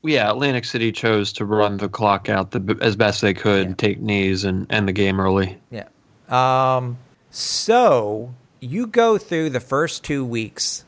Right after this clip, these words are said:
Speaker 2: of the Arena Football League this year, and I know it's just a, such a, such a small sample, but we are under eighty points per game.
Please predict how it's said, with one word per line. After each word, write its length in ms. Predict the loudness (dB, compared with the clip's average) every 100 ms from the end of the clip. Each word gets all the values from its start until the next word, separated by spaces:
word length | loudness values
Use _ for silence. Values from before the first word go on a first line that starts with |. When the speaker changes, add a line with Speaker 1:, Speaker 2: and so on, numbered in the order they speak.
| 0
Speaker 2:
of 380 | 4 6 4 2
the 100 | -2
Arena 240 | -2 -4
Football 380 | -4 -2 2 0
League 100 | 0
this 160 | -2 0
year, 60 |
and 100 | 2
I 80 | 4
know 140 | 4 2
it's 100 | 0
just 160 | -4
a, 60 | -2
such 260 | 0 0
a, 60 | 0
such 240 | 0 -2
a 40 | -2
small 440 | -2 0 2 2
sample, 500 | 0 -2 -4 -6 -14 -18 _ _ _
but 320 | 2 2 2 -4 _ _
we 300 | -8 -2 4
are 220 | 4 4 0
under 400 | -2 0 0 0 -6
eighty 280 | -4 -4 -4
points 540 | -8 -6 -6 -6 -16
per 240 | -10 -6 -4
game. 320 | -4 -6